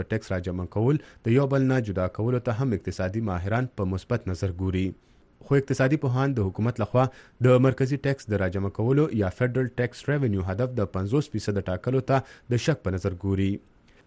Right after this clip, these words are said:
د پاکستان بزنس کونسل مشر احسان ملک رایټرز خبري ادارې ته ویلي دي چې د یو کاروباري غړي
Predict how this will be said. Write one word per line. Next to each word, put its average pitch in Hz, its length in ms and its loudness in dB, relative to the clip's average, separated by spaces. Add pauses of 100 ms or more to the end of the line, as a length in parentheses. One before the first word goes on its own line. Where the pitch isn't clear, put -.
(280)
د 127 100 2
پاکستان 147 380 2
بزنس 107 380 -2
کونسل 104 360 0
مشر 143 260 0 (100)
احسان 117 280 0
ملک 143 260 0
رایټرز 131 720 0
خبري 107 240 2
ادارې 101 320 0
ته 101 160 0
ویلي 131 240 2
دي 156 80 2
چې 110 240 -2
د 98 160 4
یو 92 160 2
کاروباري 95 560 0
غړي 151 240 4